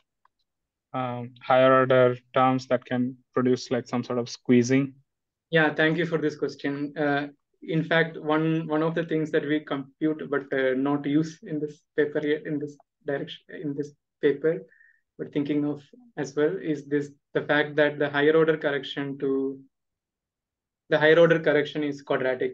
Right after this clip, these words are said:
Speaker 2: So it, to, so this is, so we, we have a quadrupole expansion, but then because you are looking at these collective modes, you turns out there is a linear contribution that scales linearly with the length. So,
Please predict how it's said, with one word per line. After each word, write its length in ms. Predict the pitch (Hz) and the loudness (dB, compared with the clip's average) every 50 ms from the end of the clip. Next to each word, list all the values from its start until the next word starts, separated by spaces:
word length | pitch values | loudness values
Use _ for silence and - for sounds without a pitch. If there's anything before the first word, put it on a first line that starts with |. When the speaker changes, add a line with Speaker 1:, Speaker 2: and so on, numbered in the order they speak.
| - _ | -8 _
Speaker 2:
So 380 | - - - 139 139 139 147 - | -10 -4 -2 -2 -2 -2 -4 -6
it, 240 | - 160 156 147 - _ _ - - _ - - - _ | -8 -8 -10 -10 -10 _ _ -20 -20 _ -20 -20 -12 _
to, 240 | 151 143 139 139 139 - | -4 -4 -4 -4 -8 -14
so 120 | - - 147 | -10 -6 -4
this 240 | 147 151 143 - - | -4 -4 -4 -2 -2
is, 260 | 160 156 - - _ _ _ _ _ _ _ _ | -2 -4 -4 -8 _ _ _ _ _ _ _ _
so 140 | _ - 156 | _ 0 2
we, 300 | 147 160 147 - - - - | 4 4 4 2 0 -2 -2
we 100 | 151 147 | 0 2
have 160 | 151 170 180 | 2 2 2
a 40 | 190 | 2
quadrupole 420 | 175 156 151 156 151 147 156 156 | 2 4 4 4 4 4 4 2
expansion, 560 | 151 147 - 151 147 147 143 143 - 180 185 160 | 2 0 -4 -4 -2 -2 -4 -6 -8 -12 -6 -4
but 160 | 151 147 139 | -4 -2 0
then 200 | 147 147 147 143 | 0 0 0 0
because 280 | 143 139 156 143 143 | -2 -2 -2 -2 0
you 120 | 147 147 147 | 0 0 0
are 60 | 143 | 0
looking 280 | 143 143 143 151 147 143 | 0 -2 -2 -4 -4 -4
at 100 | 139 139 | -4 -4
these 180 | 143 139 143 | -6 -8 -6
collective 440 | - 135 135 135 131 - 151 147 147 | -4 -4 -4 -4 -2 -2 -2 0 0
modes, 320 | 147 143 143 143 139 - - | 0 0 -2 -2 -6 -8 -10
you 180 | 143 139 139 139 _ _ _ _ _ - - - _ _ _ _ - | -10 -10 -10 -10 _ _ _ _ _ -20 -20 -20 _ _ _ _ -4
turns 260 | 139 143 139 143 147 | -2 -2 -2 0 0
out 140 | 147 147 139 | 0 0 2
there 120 | 143 143 | 0 0
is 120 | 139 143 | 0 -2
a 40 | 143 | -4
linear 300 | 131 135 139 147 156 156 | -4 -2 0 0 0 0
contribution 840 | 151 - 147 143 135 147 143 139 139 139 139 - 143 143 143 147 147 - _ _ _ _ _ _ _ _ _ _ _ _ _ - | 0 -2 -4 -4 -4 -4 -4 -4 -6 -10 -8 -8 -6 -6 -6 -6 -10 -14 _ _ _ _ _ _ _ _ _ _ _ _ _ -4
that 280 | 139 139 135 - - - | -2 -2 -2 -2 -6 -16
scales 360 | - _ 143 143 143 139 - | -4 _ 2 2 2 2 -2
linearly 480 | 147 135 139 143 151 147 147 147 147 143 | -2 0 2 4 4 4 4 4 2 0
with 120 | 143 139 | 0 -2
the 60 | - 143 | -4 -4
length. 420 | 131 135 135 143 143 143 - _ | -2 -2 -2 -4 -4 -8 -12 _
So, 400 | _ - 131 127 127 123 120 | _ -6 -6 -6 -6 -8 -12